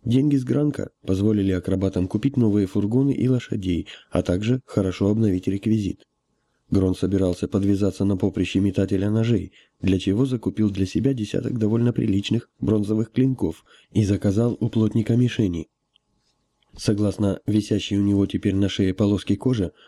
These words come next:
он уже несколько лет разъезжал по Гаргосу с труппами акробатов. Подобные вещицы, своевременно снятые с бесхозных трупов, иногда позволяли хорошо пополнить карман прислужников местного общественного крематория, обиходующего бедняков и иноземцев.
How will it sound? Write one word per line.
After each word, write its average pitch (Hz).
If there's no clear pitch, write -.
он 135
уже 127
несколько 131
лет 107
разъезжал 95
по 95
Гаргосу 104
с -
труппами 123
акробатов. 92
Подобные 117
вещицы, 117
своевременно 95
снятые 95
с 92
бесхозных 95
трупов, 90
иногда 120
позволяли 110
хорошо 110
пополнить 110
карман 123
прислужников 110
местного 113
общественного 110
крематория, 110
обиходующего 90
бедняков 92
и 107
иноземцев. 101